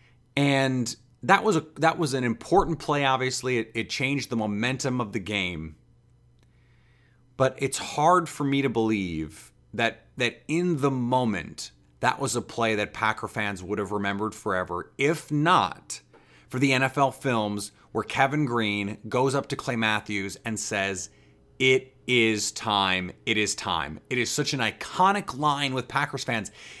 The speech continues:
It's in the open of this podcast. I mean, this is, this is something that every Packers fan knows exists. And it,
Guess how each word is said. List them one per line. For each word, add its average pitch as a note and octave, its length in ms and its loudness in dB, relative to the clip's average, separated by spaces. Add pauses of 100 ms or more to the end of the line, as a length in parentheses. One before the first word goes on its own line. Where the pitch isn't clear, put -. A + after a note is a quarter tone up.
(120)
It's - 180 4
in A3 140 6
the A3+ 160 4 (120)
open G3 460 4
of D#3+ 340 0
this D#3 220 0
podcast. - 840 -8 (920)
I - 60 0
mean, C#3+ 220 4
this D#3 160 0
is, D#3+ 260 -2
this D#3 280 0
is D3+ 180 0
something D3 380 0
that B2 260 -2
every D#3 320 0
Packers C3 480 -2
fan G#2 480 -2 (400)
knows A#2+ 760 4
exists. F#2+ 800 -4 (520)
And B2+ 160 0
it, A#2 160 -2